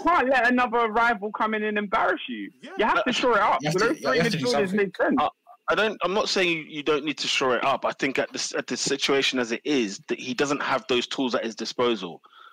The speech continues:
Speaker 4: or Ralf Rangnick when he walks in, because he's definitely not gonna be playing those three in midfield. Not because, oh, it's not his style of play or whatever, but when he looks at what he's got, he has to, the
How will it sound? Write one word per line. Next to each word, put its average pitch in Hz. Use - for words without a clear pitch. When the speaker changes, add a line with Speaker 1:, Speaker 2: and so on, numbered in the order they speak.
Speaker 4:
or 147
Ralf 127
Rangnick 110
when 117
he 117
walks 113
in, 92
because 143
he's 190
definitely 170
not 131
gonna 127
be 127
playing 127
those 120
three 117
in 110
midfield. 107
Not 185
because, 156
oh, 147
it's 131
not -
his 127
style 139
of 113
play 185
or 156
whatever, 104
but 131
when 160
he 175
looks 170
at 139
what 139
he's 123
got, 113
he 151
has 180
to, 143
the 165